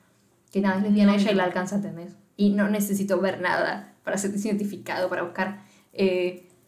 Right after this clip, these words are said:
Speaker 1: ¿cómo se dice? Para buscar algo, una referencia,
Speaker 2: Sí, sí,
Speaker 1: arre.
Speaker 2: sí.
Speaker 1: Buscar comprensión. No, no sabe quién es Carol, arre. Dios mío. Si hay alguien acá que no vio Carol, corra.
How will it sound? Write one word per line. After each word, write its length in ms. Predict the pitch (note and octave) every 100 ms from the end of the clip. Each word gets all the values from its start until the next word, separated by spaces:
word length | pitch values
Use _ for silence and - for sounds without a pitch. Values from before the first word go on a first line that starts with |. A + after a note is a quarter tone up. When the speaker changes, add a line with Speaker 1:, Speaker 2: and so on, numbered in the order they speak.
| _ _ - - - - -
Speaker 1:
¿cómo 260 | G#3+ G#3
se 80 | G3+
dice? 240 | G3+ G#3 G#3
Para 160 | F3+
buscar 260 | F#3+ A3 A#3
algo, 640 | A#3+ G#3+ G#3 G#3 G3 G3+
una 180 | A3 A3
referencia, 640 | G#3+ G#3 A3 G3+ E3+ F3+ F#3
Speaker 2:
Sí, 40 |
sí, 60 | G3 F#3+
Speaker 1:
arre. 300 | G3+ G3+ G3+
Speaker 2:
sí. 60 | G#3 - -
Speaker 1:
Buscar 360 | G3+ G3+ A3+ A3
comprensión. 840 | G#3+ G3+ F#3+ F3+ A#3 G#3 F#3 F3+ - -
No, 360 | A3 G3+ G3+
no 80 | G#3
sabe 160 | G#3 A3
quién 140 | G#3+ G3+
es 100 | -
Carol, 340 | - G3 F#3+
arre. 280 | G3 F#3+ G3 - _ _ _ - - - _ _
Dios 160 | - - _ _ _ _ _
mío. 80 | D#4
Si 80 | G3
hay 60 | G3+
alguien 180 | G3+
acá 100 | G3+
que 60 | G#3
no 100 | G3
vio 140 | F#3
Carol, 300 | F3+ F3+ G3
corra. 280 | F#3+ F3 E3+